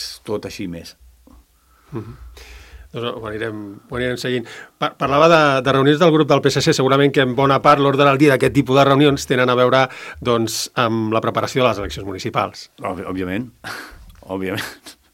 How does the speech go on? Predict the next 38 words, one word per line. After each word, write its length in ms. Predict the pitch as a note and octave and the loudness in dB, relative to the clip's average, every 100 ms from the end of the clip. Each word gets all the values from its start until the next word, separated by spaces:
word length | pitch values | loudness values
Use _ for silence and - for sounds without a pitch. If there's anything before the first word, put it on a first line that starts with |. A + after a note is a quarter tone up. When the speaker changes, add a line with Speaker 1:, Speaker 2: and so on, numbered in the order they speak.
| _ - - - | _ -20 -20 -16
Speaker 1:
Òbviament 400 | - F#2 F2 G2 | -10 -10 -8 -10
estem 160 | - E2+ | -8 -6
preparant, 320 | G2 F#2+ F#2 - | -4 -4 -6 -8
preparant 400 | G2 F#2+ G2 F#2 | -6 -4 -6 -6
el 80 | |
programa 420 | G#2 A#2+ B2 C#3 E3+ - - _ _ _ | 0 2 2 0 -4 -12 -20 _ _ _
i 140 | D#3 A#2+ | -6 -4
tirant 260 | G2+ G2 | -4 -4
endavant 540 | G#2 G2+ G2 G#2 A2 G#2+ | -6 -6 -6 -6 -8 -8
tot 160 | G#2 | -8
lo 100 | G#2 G2+ | -6 -6
que, 100 | A2 G2+ G2 F#2 F#2 - _ - | -6 -6 -8 -12 -14 -20 _ -18
lo 120 | - | -18
que 80 | - | -16
serà 240 | G2+ G2 G2+ | -16 -16 -16
per 160 | F#2+ G2 | -18 -14
davant 300 | G#2 F#2+ F#2 | -14 -12 -14
el 80 | |
programa. 340 | C3 G2+ G#2 - _ _ - | -14 -16 -16 -20 _ _ -20
Speaker 2:
Mhm. 180 | C3 A2+ - - - - _ _ _ _ _ _ _ _ _ C#3 | -20 -20 -20 -20 -20 -20 _ _ _ _ _ _ _ _ _ -4
I, 60 | B2 A#2+ C3+ | -2 -2 -4
i 100 | A#2+ A2 G#2+ | -4 -4 -6
també 220 | G#2 G2+ | -6 -4
en 60 | A2 | 0
valorar 540 | A#2+ A2+ A#2 B2+ E3 - C3 | 0 2 2 2 2 -4 -6
les 380 | A#2+ A2+ A2 A#2 | -4 -2 -4 -4
manifestacions 560 | A2 A#2 A#2+ A#2 A#2+ | -6 -6 -8 -6 -6
que 140 | A#2+ A#2 | -6 -6
ha 20 | |
fet 160 | C3+ | -6
a 60 | A2 | -6
través 220 | G#2+ G#2+ | -6 -6
d'aquesta 320 | A2 A2 - A2+ | -6 -6 -6 -6
carta 220 | G#2 A#2 | -6 -8
pública 320 | - A#2 A2+ | -6 -6 -4
darrerament 560 | G#2+ G#2 G#2+ A2 A2+ A#2 | -4 -4 -4 -4 -4 -4
el, 220 | A2+ G#2 G#2 | -4 -6 -10
el 240 | A#2 G#2 | -10 -8